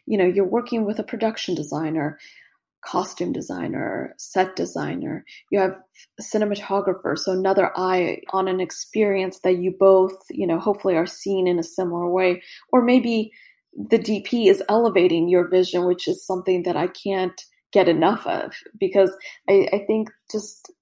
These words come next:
this feeling that your work will improve, the work will improve, it, because it's not really your work, the work will improve,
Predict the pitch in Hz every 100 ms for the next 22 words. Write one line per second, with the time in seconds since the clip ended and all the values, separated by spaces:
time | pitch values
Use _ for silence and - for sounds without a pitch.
0 | _ 214 214 - - 262 269 254 214 196
1 | 180 180 - _ - _ _ _ _ _
2 | _ _ _ _ - - - 208 202 180
3 | 208 214 214 175 190 196 190 - 185 -
4 | - 196 175 151 - 185 175 196 196 -
5 | 170 147 98 - - - - - - 196
6 | 185 190 180 170 202 208 202 185 175 170
7 | 170 175 - - - 190 170 135 107 110
8 | - 160 147 - 147 -